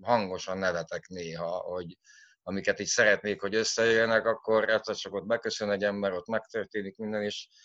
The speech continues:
nekem ez most nagyon szép helyzet, attól függetlenül, hogy most indult volna el a szóló karrierem, és tényleg nem megyek sehova se fellépni, én se, ugye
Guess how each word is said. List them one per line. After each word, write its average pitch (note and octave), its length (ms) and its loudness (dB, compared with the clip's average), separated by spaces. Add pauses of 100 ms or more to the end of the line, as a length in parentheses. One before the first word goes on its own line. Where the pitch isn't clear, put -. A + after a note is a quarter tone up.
(220)
nekem G2+ 340 -2
ez G#2+ 140 2
most A2+ 200 -4
nagyon G#2 260 2
szép G#2+ 280 0
helyzet, A#2 300 6
attól B2 240 4
függetlenül, A#2 440 4
hogy A#2+ 100 4
most A#2 240 0
indult G#2 380 0
volna A2 240 4
el A2 120 8
a G#2 60 6
szóló G2+ 400 0
karrierem, G#2+ 520 4
és G#2+ 140 -2
tényleg F#2+ 420 0 (260)
nem G2+ 180 0
megyek F#2+ 260 0
sehova F#2+ 340 0
se F#2 160 -4
fellépni, F#2 520 -4
én F2+ 120 -6
se, F#2 160 -8
ugye F#2 320 0